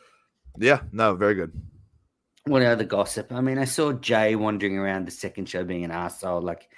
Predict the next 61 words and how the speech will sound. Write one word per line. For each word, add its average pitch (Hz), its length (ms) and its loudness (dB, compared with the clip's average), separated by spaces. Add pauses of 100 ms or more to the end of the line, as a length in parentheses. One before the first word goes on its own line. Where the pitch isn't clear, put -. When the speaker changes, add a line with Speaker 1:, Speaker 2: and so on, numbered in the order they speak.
(300)
Speaker 2:
you 101 80 -4
know, 104 60 0
had 110 120 2
a 101 40 4
balcony 92 560 -2
seat 95 280 0
and - 80 -6
he 87 60 -6
was 87 100 -8
trying 98 180 -4
to 92 60 -4
get 90 180 -2
in 90 120 -2
another 87 280 -4
level 87 560 -2
and 78 180 -10 (320)
they 90 140 -2
Speaker 1:
Are - 60 -2
you 339 40 4
Speaker 2:
kept - 120 -2
Speaker 1:
serious? 196 360 6
Speaker 2:
kicking - 160 0
him 95 80 -2
out. 95 200 0 (100)
Yeah, 87 240 -2
he's 123 160 0
just 127 260 -6
a 92 60 -4
doofus. 87 600 -6 (560)
Speaker 1:
Oh 90 160 0
my 82 200 -4
Speaker 2:
Um, - 100 -8 (100)
Speaker 1:
<laughs> - 120 -12
God. - 400 -10 (640)
The, 117 140 0
the, 123 300 4
uh, 120 120 6
the, 120 260 0
uh, 113 300 2 (400)
the 104 100 -16
people 117 280 -6
checking 120 240 -4
the 101 60 -14
tickets 113 260 -6
there 117 120 0
didn't 107 160 -6
take, 107 260 -4
uh, 101 380 -2
what 104 100 -12
was 92 120 -8
it, - 100 -14
E 98 80 -8
B, 101 200 -8 (120)
E 104 80 -8
B 110 120 -6
T 117 180 -8
cards? 131 320 -2
E 110 40 -10
B 101 80 -10
D 117 100 -6
cards? 135 340 -6